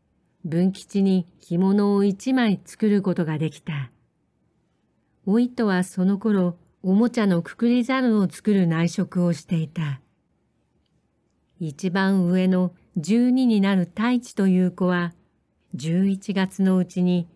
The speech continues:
下屋の方の質屋へ奉公に出したが、これは食いぶちが減ったというだけで、やっぱり直吉の補助がなければ苦しいらしい。あれからずっ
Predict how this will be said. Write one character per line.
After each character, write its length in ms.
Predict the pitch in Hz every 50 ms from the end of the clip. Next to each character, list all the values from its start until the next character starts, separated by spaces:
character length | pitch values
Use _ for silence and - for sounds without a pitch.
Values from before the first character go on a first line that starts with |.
| _ _
下 280 | - - - - 196
屋 160 | 214 226 226
の 140 | 226 233 233
方 280 | 214 - 240 240 233 226
の 160 | 208 190 175
質 300 | - - - - - 247
屋 180 | 254 247 240 214
へ 100 | 190 180
奉 320 | 147 - - 220 226 226
公 240 | 220 - 214 196 190
に 140 | 180 170 156
出 140 | 151 170
し 80 | 170 -
た 160 | - 185 170
が、 280 | 165 165 156 156 143 143 _ _ _ _ _ _ _ _ _ _ _ _ _ _ _ _ _ _ _ _
こ 160 | - - 156
れ 160 | 151 156 160
は 240 | 175 175 170 170 - - _ -
食 180 | - - 156 165
い 100 | 170 175
ぶ 120 | 170 185
ち 180 | 190 - 202 190
が 140 | 185 185 175
減 180 | 156 175 185
っ 20 | 175
た 240 | - - - 240
と 120 | 233 220 196
い 280 | 175 170 180 196 208
う 40 | 202
だ 120 | 190 208 202
け 120 | 208 233
で、 280 | 196 202 190 185 170 - - _ _ _ _ _ _ _ _ _ -
や 140 | 185 202 202
っ 80 | 202 - _ _
ぱ 140 | - 269 262
り 160 | 247 240 220
直 260 | 196 190 180 185 202 190
吉 280 | 196 - - - 226
の 140 | 214 208 202
補 180 | 185 - 233 240
助 140 | 233 247
が 140 | 196 185 175
な 140 | 175 190 208
け 100 | 208 226
れ 140 | 208 202 196
ば 260 | 170 180 175 170 - -
苦 300 | - - 170 151 170 185
し 260 | 180 - - 190 196
い 40 | 190
ら 140 | 180 175 175
し 220 | 165 - - 190
い。 220 | 180 165 151 139 143 _ _ _ _ _ _ _ _ _ _ _ _ _ _ _ _ _ _ _ _ _ _ _ _ _ _ _ _ -
あ 120 | 185 156
れ 140 | 151 160 170
か 160 | - 196 185
ら 160 | 190 196 190
ず 180 | 156 147 165 170
っ 60 | 170